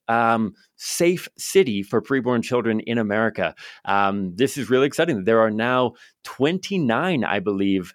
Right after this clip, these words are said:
sanctuary cities. It was started in twenty nineteen by Wascom, um, Texas. And this is a bold move for cities to put their stamp on the abortion issue and say,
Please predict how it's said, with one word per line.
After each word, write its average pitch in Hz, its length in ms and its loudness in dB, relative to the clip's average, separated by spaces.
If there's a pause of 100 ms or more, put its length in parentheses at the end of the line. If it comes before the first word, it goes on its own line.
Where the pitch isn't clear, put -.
(100)
sanctuary 139 640 0
cities. 135 460 0
It 101 60 -4
was 85 140 -10
started 139 300 0
in 123 80 -2
twenty 139 260 -2
nineteen 123 500 -2
by 101 140 -2
Wascom, 117 760 0 (120)
um, 98 300 0
Texas. 170 580 -6 (520)
And 156 400 0 (360)
this 165 280 2
is 214 120 -2
a 226 60 8
bold 131 500 4
move 113 320 2
for 131 640 4
cities 131 460 -2
to 147 100 -2
put 151 340 0
their 196 180 2
stamp 170 500 -4 (120)
on 139 220 0
the 151 80 0
abortion 135 380 0
issue 123 440 -2
and 117 200 -2
say, 113 400 0